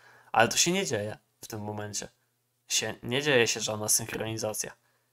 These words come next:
Jedyne, co się dzieje, to się dzieje jakby to, że mamy obniżenie wartości. I jeżeli ona wróci do swojego stanu, to w takim razie, nie wiem, dzisiejsza złotówka może być warta,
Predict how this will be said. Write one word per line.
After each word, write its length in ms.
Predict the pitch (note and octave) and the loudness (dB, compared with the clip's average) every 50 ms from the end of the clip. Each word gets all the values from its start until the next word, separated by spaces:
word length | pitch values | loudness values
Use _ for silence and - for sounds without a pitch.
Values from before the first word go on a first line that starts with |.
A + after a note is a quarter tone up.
| _ _ - | _ _ -4
Jedyne, 320 | - B2 A#2+ C#3+ C#3+ C#3+ C#3 | -2 -2 2 4 4 4 4
co 120 | C3+ C3+ | 2 0
się 160 | - - B2+ | 0 0 0
dzieje, 320 | A2 A2+ A#2+ C3 D3+ E3 E3+ | 2 4 6 8 8 6 4
to 100 | D#3+ C#3+ | 4 0
się 160 | - - A#2+ | -4 -4 -2
dzieje 360 | A2+ A#2 A2+ A2 A2 G#2+ G#2+ | -2 -2 0 0 0 0 0
jakby 320 | G#2+ A2 G#2+ G#2+ A2 G#2 G#2 | 0 -2 -2 -4 -4 -6 -2
to, 220 | - B2+ C3+ D3 | 2 4 4 4
że 100 | C#3 C3+ | 4 4
mamy 220 | A#2+ A2+ A2+ A2 | 2 2 4 4
obniżenie 560 | A2 G#2+ G#2 G#2+ A2+ A2 A2 A#2 A2+ A2+ A2+ G#2+ | 2 0 0 -2 -4 -4 -2 -2 -2 -2 -2 -2
wartości. 760 | A2 G#2 A2 - - B2 A#2 - - - D#3+ F3+ F#3+ F#3+ - - _ _ - | -2 -4 -4 -2 -2 0 0 0 -2 0 0 0 0 0 -6 -18 _ _ -4
I 60 | - | -2
jeżeli 340 | A#2 A#2+ B2 B2 B2+ B2+ B2+ | 0 2 4 4 4 6 6
ona 220 | B2 B2 B2 A#2+ A#2+ | 6 6 6 4 2
wróci 380 | B2 B2+ C3+ B2+ - - B2 | 2 -2 -4 -2 -4 -4 0
do 340 | A#2+ A#2 A2+ A2+ A2+ A2+ A#2 | 2 4 4 6 6 6 4
swojego 420 | A2+ - - A2 A2 A2+ A2 A2+ A2+ | 4 0 -2 0 -2 0 0 0 -2
stanu, 340 | - - B2 C#3+ E3 F3 D#3+ | 2 2 2 2 2 0 -2
to 120 | D3+ B2+ | -4 -6
w 40 | - | -2
takim 280 | - B2 - - B2+ | -2 -2 -2 -2 -4
razie, 360 | B2 B2 B2 A#2 A#2+ B2 A2+ - _ - | 0 0 0 0 0 -4 -6 -6 _ -4
nie 200 | B2+ A#2+ G#2+ G#2+ | 0 0 0 0
wiem, 160 | G#2+ G#2+ G#2+ | -2 -6 -4
dzisiejsza 380 | A2+ - - C3 B2 - B2+ | -4 -2 0 0 0 0 0
złotówka 500 | A#2+ B2 A#2+ A2+ - C3 B2+ - - B2+ | 0 0 -2 -2 -2 -4 -6 -2 -2 0
może 220 | A#2+ A#2+ A#2+ B2 A#2 | 0 0 -2 -2 -4
być 180 | A#2+ A2 G#2+ | -6 -6 -4
warta, 480 | A2+ A#2+ A#2 A#2 - - - B2 A#2+ A2+ | -2 0 2 2 2 0 2 0 0 0